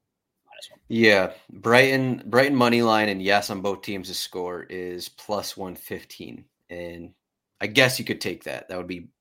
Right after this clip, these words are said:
Speaker 2: plus oh five better. That's, depending how much you bet, could be a couple cents extra in your <laughs> bank account, but maybe that's the bet. But whatever, we'll just say whatever, and, uh,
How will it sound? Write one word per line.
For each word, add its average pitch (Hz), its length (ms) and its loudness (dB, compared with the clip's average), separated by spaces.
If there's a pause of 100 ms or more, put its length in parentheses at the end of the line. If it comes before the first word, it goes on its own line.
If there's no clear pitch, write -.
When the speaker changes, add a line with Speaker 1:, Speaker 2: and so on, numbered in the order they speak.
(120)
Speaker 2:
plus - 440 -8
oh 95 140 -8
five 82 420 -10
better. - 260 -14
That's, - 380 -12 (500)
depending 107 300 0
how 101 100 2
much 98 240 -4
you 95 80 -8
bet, 95 340 -6
could 101 120 -8
be 92 100 -6
a 85 60 -8
couple 90 260 -8
cents - 360 -8
extra 92 340 -10
in 95 120 -10
your 90 100 -12
<laughs> - 20 -18
bank - 260 -14
account, 95 340 -10
but 95 220 -4
maybe 123 180 6
that's 113 240 0
the 110 80 -4
bet. 104 360 -4 (200)
But - 320 -10 (800)
whatever, 95 460 -4 (640)
we'll 90 420 -10
just 98 200 -6
say 95 140 0
whatever, 85 480 -4
and, 85 340 -10
uh, 82 200 -10